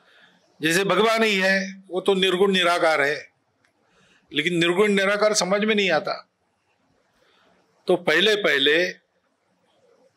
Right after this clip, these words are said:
भगवान की मूर्ति चाहिए। मूर्ति की पूजा करते करते उसको ध्यान में आता है, मूर्ति की पूजा नहीं है, मूर्ति में जो भगवान है उसकी पूजा है।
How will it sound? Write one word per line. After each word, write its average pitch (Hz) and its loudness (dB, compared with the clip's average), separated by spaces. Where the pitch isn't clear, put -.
भगवान 170 0
की 214 0
मूर्ति 160 0
चाहिए। 92 -6
मूर्ति 170 0
की 190 0
पूजा 190 -2
करते 180 -2
करते 208 -2
उसको 202 0
ध्यान 170 0
में 185 -2
आता 185 0
है, 208 0
मूर्ति 180 -2
की 185 -6
पूजा 190 -2
नहीं 185 -2
है, 175 -2
मूर्ति 160 -2
में 185 -2
जो 180 0
भगवान 151 0
है 170 0
उसकी 156 -4
पूजा 117 -6
है। 98 -8